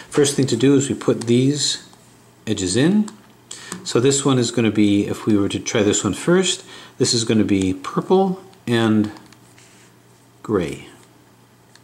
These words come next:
So here's a purple, but that's not purple and gray. And that's gonna be going into this spot here. Well, this spot here. So purple and gray, that's not this. Here's a gray.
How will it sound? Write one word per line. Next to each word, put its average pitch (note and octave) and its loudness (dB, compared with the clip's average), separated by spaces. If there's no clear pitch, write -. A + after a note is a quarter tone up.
So - -2
here's G#2 0
a F#2 -4
purple, C3 -4
but C3+ -8
that's - -10
not F2+ -10
purple F#2+ -10
and G2 -8
gray. A#2+ 2
And B2 -4
that's C3+ 0
gonna C#3+ 2
be B2+ 4
going A#2 2
into G#2+ 0
this - -2
spot F2+ -4
here. E2 -8
Well, F2+ -6
this - -8
spot - -10
here. - -16
So - -10
purple D3 -6
and C#3 0
gray, G#2+ 0
that's - -12
not F2 -10
this. D#3 -2
Here's F#2+ -6
a - -20
gray. G#2+ 0